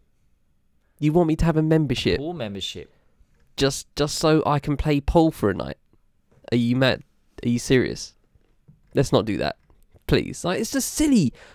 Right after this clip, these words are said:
Speaker 1: We were looking at so many places. I was looking up their sites themselves, and I was just, and I was like, "Okay, this is good, right? Yeah, all right, seven, seven fifty, right, fine, cool, yeah, blah, blah, blah, blah. All right, where is it? Da, da, da, that's cool. We'll get there." And then they, and then I see, like, just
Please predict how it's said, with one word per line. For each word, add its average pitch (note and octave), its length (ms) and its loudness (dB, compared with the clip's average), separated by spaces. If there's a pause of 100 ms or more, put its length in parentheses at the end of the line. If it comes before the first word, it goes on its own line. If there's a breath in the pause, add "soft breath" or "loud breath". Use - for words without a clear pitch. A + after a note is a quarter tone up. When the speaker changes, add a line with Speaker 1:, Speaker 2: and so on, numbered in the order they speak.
(160 loud breath)
Speaker 1:
We B3 140 4
were A#3+ 120 4
looking B3+ 400 2
at - 160 -8
so B3+ 260 -4
many G#3 260 -2
places. F#3+ 580 -2
I - 60 -8
was E3+ 180 -4
looking G3+ 320 0
up E3 100 -4
their E3+ 160 0
sites - 540 -4
themselves, E3+ 800 0 (380 soft breath)
and D3+ 120 -4
I E3 80 0
was E3 140 -4
just, E3+ 300 -6
and E3+ 180 -8
I E3 240 -12
was F3 180 -8
like, E3+ 220 -6
"Okay, D3+ 300 0
this D#3+ 160 0
is E3 60 -8
good, C3+ 260 0
right? C#3 260 -2
Yeah, D3+ 160 -4
all D#3 80 -6
right, D3+ 260 -6
seven, D#3+ 400 -2
seven E3 240 -2
fifty, D#3 440 -4
right, D#3+ 240 -2
fine, D#3+ 260 2
cool, D3+ 400 -4
yeah, C#3+ 160 0
blah, D3 320 -8
blah, - 0 -
blah, D3+ 180 -6
blah. C#3+ 100 -4 (460 loud breath)
All C3+ 80 -4
right, C3+ 80 -4
where D3+ 200 2
is C#3+ 120 0
it? D3 160 0
Da, D#3 100 0
da, D3 80 -4
da, C#3+ 160 -4 (100)
that's C#3+ 160 -6
cool. D3 320 0 (260 soft breath)
We'll C3 120 -10
get D3 220 -4
there." F2+ 200 -2 (960 soft breath)
And E3+ 200 2
then F#3 260 2
they, E3+ 280 2
and E3 140 0
then F3 120 2
I E3+ 60 0
see, E3 220 0
like, D#3 180 -4
just - 240 -4